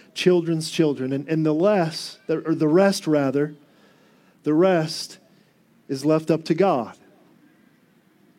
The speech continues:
The rest is a waiting game.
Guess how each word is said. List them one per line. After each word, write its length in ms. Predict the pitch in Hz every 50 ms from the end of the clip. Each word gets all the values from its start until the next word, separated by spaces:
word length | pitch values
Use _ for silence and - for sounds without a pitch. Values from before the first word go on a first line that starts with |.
| _ _ _ _ _ _ _ _ _ _ _
The 100 | - 147
rest 720 | 143 139 170 202 202 180 156 151 151 - - - - - - _ _ _ _ _ _ _ _ _ _ _ _ _ _ _ _ _ _ _ _ _ _ _ _ _ _ _ _ _ _ _ _ -
is 140 | 139 127 160
a 60 | 156
waiting 420 | 147 170 175 202 220 185 175 139
game. 320 | 117 104 - 123 110 104